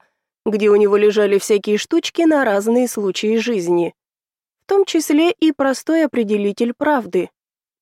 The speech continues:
Кервальд предпочитал в делах честность, чтобы не оказаться потом в дураках. Коснувшись замысловато закрученного кристалла, обвитого тонкими золотистыми нитями,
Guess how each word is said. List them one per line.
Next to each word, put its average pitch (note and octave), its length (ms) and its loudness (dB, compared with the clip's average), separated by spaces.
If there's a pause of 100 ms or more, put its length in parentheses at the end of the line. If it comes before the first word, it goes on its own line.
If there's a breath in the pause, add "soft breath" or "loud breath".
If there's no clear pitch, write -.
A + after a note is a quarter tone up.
(640)
Кервальд C4 520 0
предпочитал C4 720 0
в A3+ 80 -4
делах C4 320 0
честность, G3+ 800 -4
чтобы C4 340 -2
не C#4 120 2
оказаться C#4 580 -2
потом F#3+ 380 -4
в G3 100 -8
дураках. B3 640 -4 (1300)
Коснувшись D4+ 680 0
замысловато C4 800 0
закрученного A#3+ 800 0
кристалла, A#3 720 0
обвитого B3+ 560 -2
тонкими A#3 520 0
золотистыми A3 800 0
нитями, G3+ 580 0